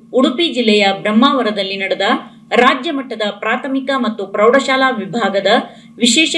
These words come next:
ಚೇತನ ವಿದ್ಯಾರ್ಥಿಗಳ ಇಲಾಖಾ ಕ್ರೀಡಾಕೂಟದಲ್ಲಿ ಭಾಗವಹಿಸಿದ ಉತ್ತರ ಕನ್ನಡ ಜಿಲ್ಲೆಯ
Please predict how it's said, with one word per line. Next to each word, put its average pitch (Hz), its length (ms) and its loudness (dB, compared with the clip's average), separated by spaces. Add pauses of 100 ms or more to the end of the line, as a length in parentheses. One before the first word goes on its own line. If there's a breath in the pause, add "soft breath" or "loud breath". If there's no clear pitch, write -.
ಚೇತನ 220 360 0
ವಿದ್ಯಾರ್ಥಿಗಳ 196 600 0 (180)
ಇಲಾಖಾ 247 420 0
ಕ್ರೀಡಾಕೂಟದಲ್ಲಿ 190 920 -2
ಭಾಗವಹಿಸಿದ 185 600 -6 (520 loud breath)
ಉತ್ತರ 277 280 2 (120)
ಕನ್ನಡ 226 220 0
ಜಿಲ್ಲೆಯ 196 440 0